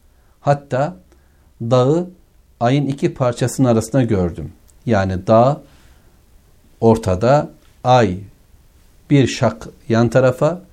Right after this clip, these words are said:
bir şak öteki yana açılmış, ikiye ayrılmış. Bu şekilde Resulullah zamanında ayın ikiye ayrıldığını gördüm diyor Abdullah İbni Mesud.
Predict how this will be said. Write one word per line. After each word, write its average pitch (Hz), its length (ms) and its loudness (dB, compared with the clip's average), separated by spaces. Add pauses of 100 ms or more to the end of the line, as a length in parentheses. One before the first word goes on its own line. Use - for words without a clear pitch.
(220)
bir 143 140 2
şak - 400 -4
öteki 135 340 -4
yana 120 380 0 (220)
açılmış, 117 720 -2 (400)
ikiye 139 320 -2
ayrılmış. 101 680 -2 (380)
Bu 160 80 2
şekilde 107 460 -2
Resulullah 120 320 0
zamanında 95 600 -2
ayın 117 180 0
ikiye 113 300 0
ayrıldığını 101 640 -2 (480)
gördüm 117 600 -2 (800)
diyor 120 280 2
Abdullah 113 440 -4
İbni 113 260 -6
Mesud. 92 440 -8